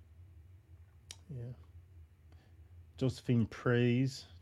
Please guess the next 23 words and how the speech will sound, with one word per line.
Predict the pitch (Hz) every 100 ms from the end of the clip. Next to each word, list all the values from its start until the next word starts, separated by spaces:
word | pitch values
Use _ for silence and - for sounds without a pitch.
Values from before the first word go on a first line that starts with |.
| -
Tisha | 139 131 110
Morris, | 113 110
"Thank | - 147 135
you, | 123 123 120 _ _ _ - -
and | 107
many | 110 120
blessings | 113 107 107 - 104 101
for | - 101
the | 98
new | 101
year." | 98 92 101
Yeah, | 143
Happy | 127 180 185
New | 170
Year, | 123 98 - - - - -
um, |
Tisha | 113 127 -
Moore, | 113 107 98 - _ - - - - -
to | 110
you | 107
as | 95
well. | 101 95 - _ - - _ _ - - - - - - -
Um, | 160 135